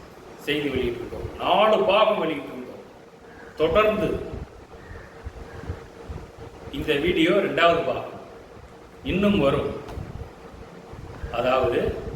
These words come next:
முன்னாள் அமைச்சர் கே ஏ செங்கோட்டையன் பதவி பறிய போனதற்கு காரணமே இவர்தான். விரைவில் வரும்.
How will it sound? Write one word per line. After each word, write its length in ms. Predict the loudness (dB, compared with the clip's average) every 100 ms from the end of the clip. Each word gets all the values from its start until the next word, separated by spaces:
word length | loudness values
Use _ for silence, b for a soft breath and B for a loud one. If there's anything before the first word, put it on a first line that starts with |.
| -10 -12 -12 -8
முன்னாள் 380 | -6 2 6 6
அமைச்சர் 680 | 6 4 2 2 2 -2 -10 -16 -20 -18 -20 -18 -18 -18 -2
கே 320 | 4 4 6
ஏ 80 | 4
செங்கோட்டையன் 880 | 2 -2 0 0 2 0 0 -4 -8 -8 -8 -8 -8 -8 2
பதவி 320 | 4 8 6
பறிய 360 | 6 2 2 2
போனதற்கு 460 | 2 2 2 0 0
காரணமே 480 | 2 4 4 0 2
இவர்தான். 480 | 2 2 2 0 -4 -8 -12 -12 -8 -8 -10 -14 -14 -18 -20 -20 -6
விரைவில் 340 | 0 4 4
வரும். 320 | 6 6 6